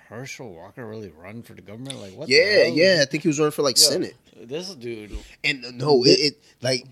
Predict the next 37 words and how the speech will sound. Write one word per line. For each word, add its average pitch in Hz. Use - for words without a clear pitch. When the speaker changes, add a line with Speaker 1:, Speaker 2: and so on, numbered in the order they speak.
Speaker 2:
th-, 131
there 127
was 123
a, 113
a 113
libertarian 117
candidate 143
that 95
fucked -
it 110
all 107
up 117
'cause 101
you 104
had 98
fifty 110
percent. 131
And 104
this 107
libertarian 117
got 110
in 117
there 123
and 92
took -
some 101
votes, 110
so 110
neither 113
the 101
Democratic 110
or 104
Republican 104
candidate 120
Speaker 1:
But 151
then -
Speaker 2:
got 151